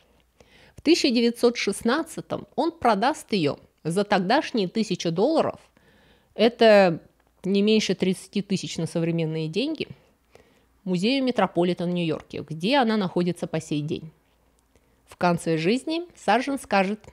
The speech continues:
что это его лучшая работа. А, собственно, спущенная бретель была ни при чем. Точнее, ни в одной бретели было дело. Иначе ему удалось бы исправить картину.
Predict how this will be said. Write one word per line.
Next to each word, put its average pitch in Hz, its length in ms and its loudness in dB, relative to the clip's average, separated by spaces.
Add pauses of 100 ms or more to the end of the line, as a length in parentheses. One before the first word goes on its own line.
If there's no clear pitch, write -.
что - 240 -4
это 165 180 0
его 175 180 2
лучшая 156 440 0
работа. 151 460 -2 (1500)
А, 208 100 -4
собственно, 403 520 0
спущенная 330 600 0
бретель 220 440 0
была 226 240 0
ни 262 100 -6
при 262 240 -8
чем. 185 300 -6 (100)
Точнее, 233 380 -2
ни 208 160 2
в 208 80 4
одной 214 300 2
бретели 196 480 0
было 170 300 0
дело. 143 460 -2 (540)
Иначе 240 380 2
ему 214 200 4
удалось 196 400 2
бы 175 140 0
исправить 151 560 -2
картину. 160 640 -6